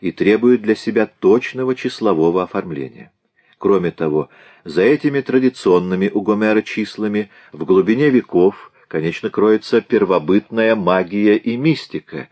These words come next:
где числа играли далеко не последнюю роль. Наконец, выдвигая в гомеровском эпосе на первый план те или иные пластические методы изображения, мы не должны слишком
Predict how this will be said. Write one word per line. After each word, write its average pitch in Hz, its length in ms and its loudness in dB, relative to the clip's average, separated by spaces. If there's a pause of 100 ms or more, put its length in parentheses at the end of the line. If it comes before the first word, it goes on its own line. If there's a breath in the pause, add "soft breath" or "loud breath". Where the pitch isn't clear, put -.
(220 soft breath)
где 78 280 -4
числа 95 440 -4
играли 95 320 0
далеко 80 380 -2
не 87 100 -4
последнюю 95 560 -2
роль. 113 220 0 (2750)
Наконец, 135 600 0
выдвигая 104 720 2
в 80 80 -10
гомеровском 123 680 -2
эпосе 131 420 -4
на 101 100 -2
первый 117 340 0
план 107 400 -2 (380 loud breath)
те 127 240 4
или 98 240 2
иные 101 360 2
пластические 87 880 -4
методы 82 420 -2
изображения, 80 800 -2 (480 soft breath)
мы 151 300 2
не 143 100 0
должны 139 380 0
слишком 147 520 -2